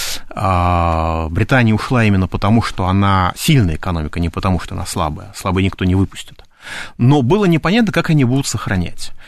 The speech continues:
Первый этап — это было коронабесие. Второй этап — это была русофобия.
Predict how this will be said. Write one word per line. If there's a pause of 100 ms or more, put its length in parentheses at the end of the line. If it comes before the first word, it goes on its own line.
(220)
Первый
этап —
это
было
коронабесие. (960)
Второй
этап —
это
была
русофобия.